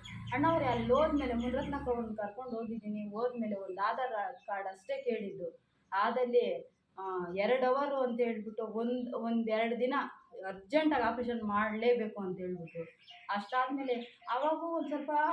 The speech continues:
ದೂರದಿಂದ ಬಂದಿದೀವಿ, ನಾವೇನ್ ಮಾಡ್ಬೇಕು, ಏನ್ ಮಾಡ್ಬೇಕು ಅನ್ನೋದು ಬಾಬುನ್ ನೆನ್ಪ್ ಮಾಡ್ತಾನೆ ಇದೀನಿ. ಒಂದ್ ಸ್ವಲ್ಪ ಅಚಾನಕವಾಗಿ ಯಾವ್ದೋ ಒಂದ್ ಮಾಯೆ,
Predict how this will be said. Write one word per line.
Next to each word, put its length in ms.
ದೂರದಿಂದ 440
ಬಂದಿದೀವಿ, 560
ನಾವೇನ್ 420
ಮಾಡ್ಬೇಕು, 420
ಏನ್ 280
ಮಾಡ್ಬೇಕು 400
ಅನ್ನೋದು 640
ಬಾಬುನ್ 340
ನೆನ್ಪ್ 220
ಮಾಡ್ತಾನೆ 460
ಇದೀನಿ. 600
ಒಂದ್ 140
ಸ್ವಲ್ಪ 200
ಅಚಾನಕವಾಗಿ 800
ಯಾವ್ದೋ 300
ಒಂದ್ 160
ಮಾಯೆ, 480